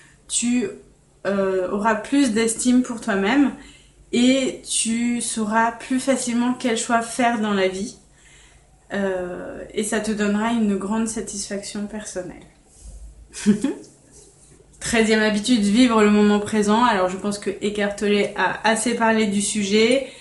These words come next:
que tu aies lu ou pas lu le livre, je pense que t'as entendu parler de l'idée dix mille fois. Vivre le moment présent, c'est simplement, euh, je suis ici, maintenant, je respire, est-ce que tout va bien ? Oui. Est-ce que j'ai assez d'argent ?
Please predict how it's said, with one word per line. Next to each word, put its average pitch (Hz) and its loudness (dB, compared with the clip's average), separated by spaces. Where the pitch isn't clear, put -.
que 220 -2
tu 220 -2
aies 220 6
lu 220 6
ou 247 6
pas 220 0
lu 214 0
le 220 2
livre, 208 0
je 202 -2
pense 202 -6
que - -6
t'as 208 -2
entendu 240 0
parler 226 0
de 202 -2
l'idée 208 -2
dix 196 -2
mille 226 0
fois. 208 -2
Vivre 220 2
le 240 2
moment 226 4
présent, 214 0
c'est 220 -6
simplement, 208 -2
euh, 190 0
je 196 -6
suis 196 -6
ici, 220 -2
maintenant, 220 0
je 214 -4
respire, 202 -4
est-ce 202 -6
que 220 -8
tout 202 -8
va 196 -2
bien ? 196 0
Oui. 208 0
Est-ce 196 -4
que 220 -4
j'ai 196 -4
assez 196 -6
d'argent ? 196 -2